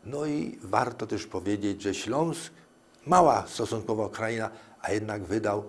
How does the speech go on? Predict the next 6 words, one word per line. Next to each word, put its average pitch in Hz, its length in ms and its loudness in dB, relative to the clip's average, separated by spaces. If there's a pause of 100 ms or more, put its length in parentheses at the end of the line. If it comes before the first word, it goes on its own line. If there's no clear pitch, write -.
(240)
dwunastu 87 680 -8
noblistów. 117 680 -6 (680)
To 90 100 -14
też - 340 -4
coś 113 280 -4
znaczy. - 480 -12